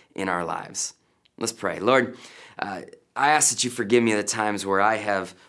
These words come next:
reveled in an enemy having a downfall. Uh, forgive me the times where I've, uh, I've had joy in other people struggling because I struggle with that person.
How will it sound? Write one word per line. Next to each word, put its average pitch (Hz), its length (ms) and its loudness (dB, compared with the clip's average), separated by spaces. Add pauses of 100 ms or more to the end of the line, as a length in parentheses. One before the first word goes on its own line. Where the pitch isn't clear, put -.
(120)
reveled 104 560 0
in 95 480 -6 (340)
an 104 160 -6
enemy 98 640 -2 (160)
having 101 280 -4
a 92 60 -4
downfall. 90 640 -2 (680)
Uh, - 120 -6
forgive 135 320 2
me 160 100 6
the 147 80 4
times 113 460 0
where 101 120 2
I've, 110 280 0 (320)
uh, 107 120 -12
I've 117 160 0
had 120 220 -2
joy 104 460 2
in 101 240 -6
other 110 240 2
people 101 420 -4
struggling 95 640 -2
because 95 500 -8
I 101 140 0
struggle 98 420 -2
with 90 120 -6
that 87 200 -6
person. 92 440 -6